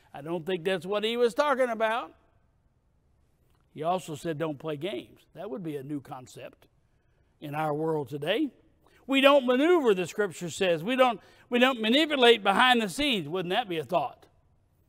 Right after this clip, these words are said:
if we didn't do that? We don't twist God's word to suit ourselves. There's another thought.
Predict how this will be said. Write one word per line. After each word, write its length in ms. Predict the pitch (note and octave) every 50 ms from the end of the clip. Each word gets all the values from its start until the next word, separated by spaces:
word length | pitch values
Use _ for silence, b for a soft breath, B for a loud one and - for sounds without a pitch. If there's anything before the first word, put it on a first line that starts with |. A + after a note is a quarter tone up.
| _ _ _ _ _
if 60 | _
we 80 | E3 E3
didn't 220 | F3+ G3+ F#3 F3
do 140 | F3 F#3+ F#3
that? 380 | E3+ A3 C4 C#4+ - - - - _ _ _ _ _ _ _ _ _ _ _ _ _ _ _ _ _ _ _ _ _
We 120 | - A3+ B3
don't 240 | C4+ C4+ C4+ G#3 -
twist 320 | A#3 D4+ D4+ A#3+ - -
God's 320 | C4 C4 B3+ B3+ A3+ F3+
word 400 | F#3+ F#3+ A#3+ C#4 C#4+ C#4 B3+ A3+
to 100 | F#3+ F#3
suit 240 | - - B3 C#4 C4+
ourselves. 640 | A#3+ A3+ G#3 E3+ - C4 C#4+ C#4 B3 G3 E3 C#3+ C3+
There's 240 | B3 C#4 G#3 G3+
another 340 | G#3 G#3+ A#3 C4 D#4 D4+ A3+
thought. 380 | D#3+ C3 E3 C#3+ B2+ C#3 -